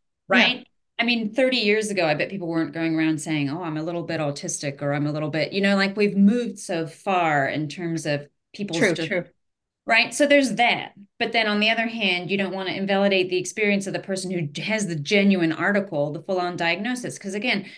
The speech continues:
Speaker 1: Yael was saying the, a basic criterion for, I think, every diagnosis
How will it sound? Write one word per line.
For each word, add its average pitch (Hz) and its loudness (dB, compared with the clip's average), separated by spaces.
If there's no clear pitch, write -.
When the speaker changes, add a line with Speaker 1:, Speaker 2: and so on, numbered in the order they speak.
Speaker 1:
Yael 196 2
was 190 0
saying 220 0
the, 180 0
a 208 0
basic 226 -2
criterion 208 0
for, 170 -2
I 170 -2
think, 196 -6
every 170 0
diagnosis 180 -2